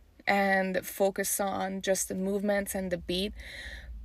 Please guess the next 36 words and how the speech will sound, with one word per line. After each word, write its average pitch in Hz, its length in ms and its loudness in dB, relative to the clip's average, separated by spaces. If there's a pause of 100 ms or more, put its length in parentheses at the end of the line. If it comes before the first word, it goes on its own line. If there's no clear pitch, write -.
because 190 840 10
if 208 160 4
I 196 120 12
had 196 260 6
to 185 460 2
focus 190 580 4
on 190 440 4
my 180 840 4
body, 190 840 2 (680)
it 196 220 2
was, 190 720 6 (640)
I 185 120 6
just 196 280 0
felt 196 520 6
the 185 100 2
weight 175 360 0
of 190 480 2 (800)
all 220 220 6
of 208 140 6
these 185 220 0
bad 190 280 10
decisions, 185 680 4
and 190 200 2
I 185 120 4
was 185 220 2
having 196 400 4
this - 240 0
feeling 190 340 0
like, 180 260 0
"Oh 202 120 2
my 190 200 2
God, 180 420 0
what 190 180 6
have 208 280 4
I 180 180 2
done?" 190 600 2